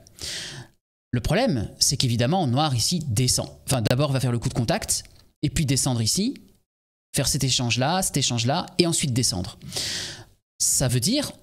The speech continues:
que, bah, blanc, il a une porte de sortie de moins. Et vous voyez que noir, ici, avec cet échange en bas, a certes donné des points à blanc, mais s'est renforcé en même temps. Un peu plus, faisant en sorte que si maintenant blanc fait ça, noir peut essayer de séparer, enfin d'enfermer. Évidemment, blanc ne va pas faire ça.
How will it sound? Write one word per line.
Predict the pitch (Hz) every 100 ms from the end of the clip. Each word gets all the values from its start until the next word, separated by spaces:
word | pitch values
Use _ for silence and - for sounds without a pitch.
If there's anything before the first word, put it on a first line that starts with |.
| - _ _ -
que, | 127 123
bah, | 113 110
blanc, | 104 208
il | 160
a | 120
une | 113
porte | 110 185 143
de |
sortie | 143 139 156
de | 127
moins. | 120 101 -
Et | 147
vous | 117
voyez | 135 214
que | 151
noir, | 131 196 143
ici, | 127 220
avec | 202 127
cet | - 135
échange | 131 139 123 -
en | 127
bas, | 117 170 254 - - - _ _ _ -
a | 139
certes | - 196 160
donné | 143 151
des | 135
points | - 147
à | 113
blanc, | 135 233
mais | 185
s'est | 180 196
renforcé | 175 160 - -
en | 190
même | 175 151
temps. | 117 - - _ _ _
Un | 117
peu | 143
plus, | 123 110 - - - - - _ _ _ -
faisant | 127 127
en | 113
sorte | 202 202 -
que | 165
si | - 135
maintenant | 123 135
blanc | 113 127
fait | 117
ça, | - 170
noir | 135 131 -
peut | 143
essayer | 131 -
de | 139
séparer, | 135 127 156 139 131 -
enfin | - 107
d'enfermer. | 135 131 139 113 - - _ _ _ _ _ _ _ _ _ -
Évidemment, | 120 113 123 165
blanc | 123 156 -
ne | 123
va | 113 110
pas | 143
faire | 135 -
ça. | 143